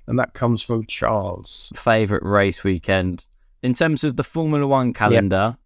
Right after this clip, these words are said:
Speaker 2: uh, I loved Australia at the start of the season. Obviously, because it is the first race of the season, you know, it's a, it's a cool place in general, and it's nice to kick off an F one season with that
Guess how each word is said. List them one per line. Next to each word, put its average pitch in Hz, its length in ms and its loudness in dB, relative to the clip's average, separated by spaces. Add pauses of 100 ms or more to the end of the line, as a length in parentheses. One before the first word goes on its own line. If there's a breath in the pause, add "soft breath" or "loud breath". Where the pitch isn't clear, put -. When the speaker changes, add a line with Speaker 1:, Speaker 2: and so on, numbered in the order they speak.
(260)
Speaker 2:
uh, 101 400 2
I 110 160 2
loved 107 800 -2 (180)
Australia 110 800 2 (220)
at 104 100 0
the - 40 -2
start 110 360 2
of - 40 -4
the 98 80 -4
season. 104 560 0 (140)
Obviously, 113 260 2
because 110 320 0
it 107 140 0
is 104 260 -2 (140)
the 98 80 0
first 101 320 0
race 98 260 2
of 101 80 0
the 92 60 -2
season, 92 420 0
you 92 80 0
know, 87 180 2
it's - 220 -4
a, 90 180 2 (400)
it's - 140 -2
a 107 80 -2
cool 120 240 0
place 107 260 2
in 95 120 0
general, 92 400 2
and 92 100 0
it's 80 240 -6
nice 95 220 0
to 92 100 -12
kick - 260 -4
off 104 160 0
an 104 120 0
F 101 120 -6
one 107 200 0
season 113 400 0
with 110 140 -2
that 107 120 2